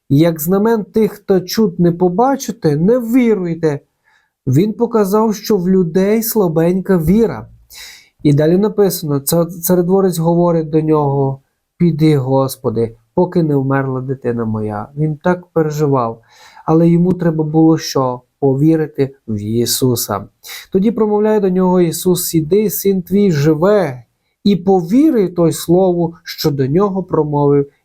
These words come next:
Ісус, і пішов. Тобто царедворця з'явилася віра, і він, написано: Пішов додому. Наступне, що хочу сказати,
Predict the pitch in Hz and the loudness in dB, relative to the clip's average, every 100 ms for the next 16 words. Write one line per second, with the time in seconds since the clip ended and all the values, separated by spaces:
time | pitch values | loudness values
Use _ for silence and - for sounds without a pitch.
0 | - 147 127 117 - 139 139 139 - _ | -2 0 2 0 -2 0 0 0 -12 _
1 | _ - 185 180 143 - - 123 135 _ | _ -2 -2 -2 -6 -6 -8 -8 -8 _
2 | _ _ 175 151 - - 113 - - 139 | _ _ -2 -2 -4 -8 -8 -6 -4 -2
3 | 135 151 190 190 170 147 _ _ - 127 | 0 0 -2 -2 -4 -6 _ _ -4 -2
4 | 135 139 135 127 127 - 120 165 185 165 | 0 0 0 -4 -6 -4 0 2 2 -2
5 | 160 _ _ _ - 160 147 131 139 - | -8 _ _ _ -4 0 2 2 -2 -6
6 | 139 147 147 135 123 143 135 139 120 - | 0 2 2 0 -2 -2 -2 -6 -8 -10
7 | _ - 175 - 107 95 - _ _ _ | _ -6 -4 -2 -2 -2 -6 _ _ _
8 | _ - 139 151 104 107 110 - 175 175 | _ -4 -2 0 -2 -4 -8 -8 -8 -4
9 | 240 196 180 180 175 180 175 170 185 214 | -2 -2 -2 -2 -2 -2 -2 -2 -2 0
10 | 214 135 117 | 0 -2 -4